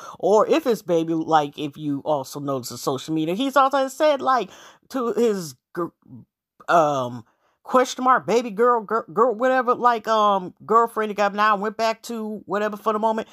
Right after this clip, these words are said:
You know, like, you know, she had ch-, child, you know, she ain't, you know, you can take care of, you don't have to watch the child, blah, blah. It's, it's just a lot of B S. And, you know, and Chris was like, "Okay, it's no big deal, whatever. I can take, like,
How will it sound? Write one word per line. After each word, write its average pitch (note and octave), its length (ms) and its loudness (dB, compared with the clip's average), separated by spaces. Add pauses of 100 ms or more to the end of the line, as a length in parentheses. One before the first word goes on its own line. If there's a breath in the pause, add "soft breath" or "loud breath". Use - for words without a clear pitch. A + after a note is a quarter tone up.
(320 loud breath)
You F4+ 120 0
know, B3+ 160 2
like, A3 420 2
you C4 100 -2
know, A#3+ 320 2
she B3+ 180 -6
had A#3+ 180 -2 (100)
ch-, - 120 -18 (140)
child, A3 400 2
you A3 60 -8
know, G#3+ 300 -2
she - 180 -6
ain't, A3 300 -2
you A#3 100 -4
know, G#3+ 120 2
you G#3 240 -4
can B3+ 160 -8
take A3 220 -2
care G#3+ 180 -2
of, G3+ 60 -4
you G#3 80 -4
don't A#3 140 -2
have A3 80 -6
to G3+ 80 -4
watch G#3+ 260 2
the G#3 80 -10
child, A3 400 2
blah, G3+ 120 -10
blah. G3+ 320 2
It's, F#4 200 -8
it's G4 160 -4
just A4 220 -4
a - 20 -4
lot C#4 200 4
of F#3+ 60 -8
B G3+ 200 -4
S. - 280 -10 (600 loud breath)
And, C#4 340 4
you F4+ 160 0
know, B3 420 2
and A#3 120 -4
Chris - 360 -6 (200)
was G3+ 100 -18
like, A#3 220 2
"Okay, A3+ 260 0
it's A#3+ 260 -6
no A3+ 120 0
big G#3+ 220 -8
deal, G#3 120 -2
whatever. C4 560 0
I G#3+ 140 2
can G3+ 120 -16
take, G3+ 220 -6
like, F#3+ 200 0